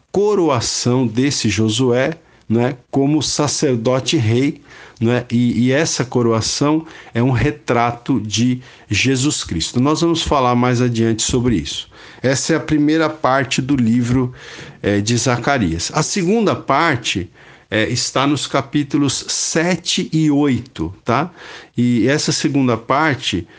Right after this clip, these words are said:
são o registro da visita de alguns judeus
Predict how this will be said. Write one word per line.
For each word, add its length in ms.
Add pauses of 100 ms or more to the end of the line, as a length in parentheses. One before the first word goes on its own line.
(160)
são 520
o 100
registro 840
da 160
visita 800
de 140
alguns 440
judeus 600